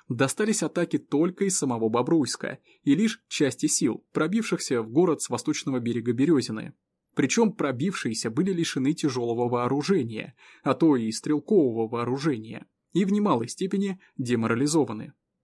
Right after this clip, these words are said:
Рассматривая ситуацию с немецкой стороны, нельзя не отметить полное крушение идеи крепостей. Удержание Бобруйска как крепости было быстро отменено. В Ж Б Д немецкой девятой армии крепости изначально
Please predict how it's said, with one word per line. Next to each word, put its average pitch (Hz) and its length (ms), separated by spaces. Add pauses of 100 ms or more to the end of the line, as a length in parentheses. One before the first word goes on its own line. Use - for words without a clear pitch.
(680)
Рассматривая 180 600
ситуацию 160 520
с - 80
немецкой 147 360
стороны, 131 480 (400)
нельзя 185 320
не 220 80
отметить 196 400
полное 170 400
крушение 143 600 (140)
идеи 120 300
крепостей. 117 760 (340)
Удержание 156 600
Бобруйска 131 520
как 120 240
крепости 156 520
было 175 340
быстро 143 440
отменено. 135 760 (360)
В 127 120
Ж 147 120
Б 190 100
Д 233 100
немецкой 151 420
девятой 117 480
армии 175 340
крепости 175 540
изначально 135 640